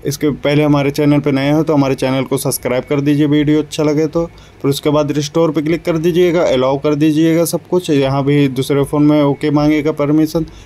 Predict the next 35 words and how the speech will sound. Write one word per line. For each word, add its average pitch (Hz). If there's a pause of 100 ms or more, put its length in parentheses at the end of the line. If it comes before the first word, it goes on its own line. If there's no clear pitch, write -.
(140)
allow 123
कर 139
दीजिएगा। 156 (1800)
अलाउ 135
करने 156
के 156
बाद 160
आपका 131
ये 131
restore 135
हो 131
जाएगा, 160
एक -
आध 131
दो 131
second 143
लगेगा। 139
restore 143
होने 127
के 127
बाद 127
आपको 131
मैं 131
जैसे 120
जैसे 123
setting 120
में 123
जा 123
रहा 135
हूँ 135
वैसे 120
आप 117
भी 131
चले 143
जाइएगा। 160